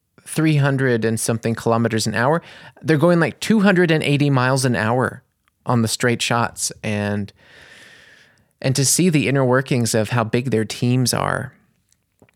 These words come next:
to see how much money goes into it, it's just absolutely insane. It's insane. But yeah, that's the newest thing that's come across my radar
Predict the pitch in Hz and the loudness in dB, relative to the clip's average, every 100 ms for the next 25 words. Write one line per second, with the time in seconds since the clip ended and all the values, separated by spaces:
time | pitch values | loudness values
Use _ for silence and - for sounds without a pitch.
0 | _ - - 123 131 135 120 - 117 117 | _ -14 -6 -4 -2 -2 -4 -6 -4 0
1 | 123 110 110 - 110 113 - - - 123 | 0 0 -2 -4 -8 -8 -8 -8 -8 -8
2 | - _ 123 117 123 117 110 110 107 101 | -8 _ -4 -2 -2 0 0 -2 -2 -6
3 | _ _ _ _ _ _ _ _ _ - | _ _ _ _ _ _ _ _ _ -2
4 | 120 117 98 92 113 _ _ _ _ - | 0 0 -4 -12 -18 _ _ _ _ -6
5 | 226 220 - - _ _ _ _ _ - | -6 -4 -10 -12 _ _ _ _ _ -2
6 | 123 120 123 - - 107 - - _ _ | 0 0 -4 -8 -8 -6 -6 -10 _ _
7 | _ - - - - - - - - _ | _ -20 -20 -20 -20 -20 -20 -20 -20 _
8 | 113 95 - _ _ _ _ _ 151 156 | -4 -4 -8 _ _ _ _ _ 0 2
9 | 165 - 196 139 - 120 143 165 175 147 | 2 2 0 0 -2 0 2 4 4 2
10 | - 127 131 120 - 131 120 - 123 - | 0 0 0 0 -2 0 0 0 -2 0
11 | 113 110 113 110 110 110 110 | 0 2 2 2 2 2 -2